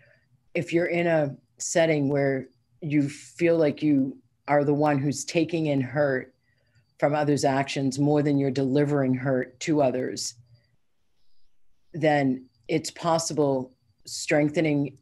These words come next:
your yang, strengthening your relationship to males, clearing your stuff with a, male authority figures so that you can feel more relationship with your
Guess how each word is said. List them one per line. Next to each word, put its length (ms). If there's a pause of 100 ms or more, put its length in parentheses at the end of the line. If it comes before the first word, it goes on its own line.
(140)
your 220
yang, 460
strengthening 500
your 100
relationship 640
to 180
males, 720 (120)
clearing 380
your 380 (920)
stuff 560
with 320 (920)
a, 80 (240)
male 340
authority 440
figures 680 (960)
so 140
that 160
you 120
can 400
feel 440
more 220
relationship 1000
with 240
your 380